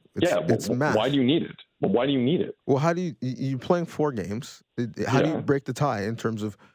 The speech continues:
Speaker 1: who advances and who doesn't, given you, you win your group, sure, but assuming there are multiple teams with the same record or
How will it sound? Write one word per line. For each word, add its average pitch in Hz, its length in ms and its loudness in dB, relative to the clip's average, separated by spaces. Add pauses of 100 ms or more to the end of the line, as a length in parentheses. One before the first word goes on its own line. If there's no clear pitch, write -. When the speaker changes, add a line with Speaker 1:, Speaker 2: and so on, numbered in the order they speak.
(240)
Speaker 1:
who 139 240 -2
advances 123 840 -2
and 110 100 -4
who 131 80 -2
doesn't, 120 460 0 (280)
given 123 460 -2
you, 127 140 0
you 131 180 -2
win 160 280 2
your 139 140 0
group, 131 280 0
sure, 110 420 -4 (100)
but - 180 2 (360)
assuming 143 600 0
there 123 400 -2
are 107 600 -2
multiple 120 420 0
teams 117 520 -6
with 101 120 -4
the - 80 -10
same 131 320 -2
record 117 380 -2
or 110 240 -4